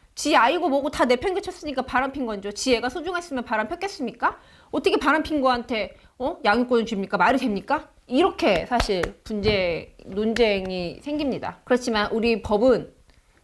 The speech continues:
그래, 바람을 폈다. 그렇지만 이건 부부간의 일이고 부모와 자식 간의 일은 별개야.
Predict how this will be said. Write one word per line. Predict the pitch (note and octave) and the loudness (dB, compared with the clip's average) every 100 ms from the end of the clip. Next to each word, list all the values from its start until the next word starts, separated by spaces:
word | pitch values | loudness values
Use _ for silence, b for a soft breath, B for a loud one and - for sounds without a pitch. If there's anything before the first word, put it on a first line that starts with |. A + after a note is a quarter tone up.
| - | -10
그래, | G3+ G#3 D#3+ - _ _ _ _ _ - | 0 2 2 -4 _ _ _ _ _ 0
바람을 | G#3+ A3 A#3 | 4 4 2
폈다. | D4 D4 A#3 C4 E4+ - | -4 0 2 4 2 -4
그렇지만 | - A3 A3+ B3+ C#4 G4 - | -2 -2 0 2 2 2 -2
이건 | G3+ G#3 | -4 -4
부부간의 | G3+ G3+ G#3 G3+ F3 | -4 -4 0 0 0
일이고 | D3 D#3+ D3+ F3 F3 - _ _ _ _ b b b - | -4 -6 -2 -2 -2 -6 _ _ _ _ b b b 2
부모와 | C#4+ C#4+ C4+ D#4 | 6 8 6 4
자식 | B3+ - - | 0 -2 2
간의 | A#3 A3 | 4 4
일은 | G3 A3 | 2 0
별개야. | - G#3 A3 F#3+ D3 - | 2 4 6 4 2 -6